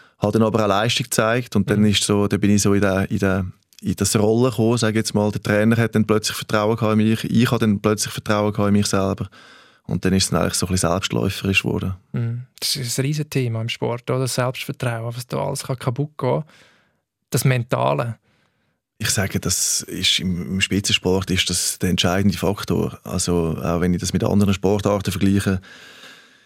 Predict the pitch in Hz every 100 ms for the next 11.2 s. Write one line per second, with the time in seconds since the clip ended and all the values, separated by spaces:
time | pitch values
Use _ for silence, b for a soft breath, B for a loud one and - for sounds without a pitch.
0 | B - 98 110 120 113 113 - 123 123
1 | - 120 113 104 - 113 120 113 113 120
2 | 120 117 - - 117 120 120 - 98 -
3 | 110 101 95 90 98 - 98 110 110 107
4 | 107 110 110 - 107 107 107 107 113 104
5 | 90 - 104 101 107 110 107 110 110 113
6 | 113 107 113 107 - 101 104 104 104 110
7 | 104 113 110 - - 120 123 123 110 95
8 | 98 - 98 - - 95 101 98 107 101
9 | 104 - - 104 - - - - 101 101
10 | - - 98 95 101 101 107 107 - 98
11 | -